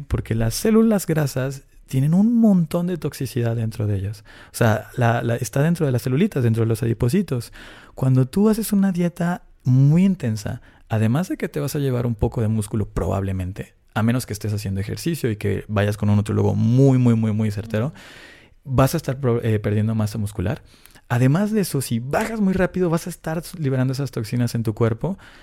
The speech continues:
Y viene otro tema. O sea, entonces,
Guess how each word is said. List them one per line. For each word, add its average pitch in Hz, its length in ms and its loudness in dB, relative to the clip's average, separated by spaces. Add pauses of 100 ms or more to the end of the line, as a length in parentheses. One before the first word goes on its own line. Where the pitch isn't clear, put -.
(840)
Y 156 120 4
viene 143 200 6
otro 139 160 -6
tema. 120 280 -2
O 117 40 -2
sea, 139 220 0
entonces, 156 640 -2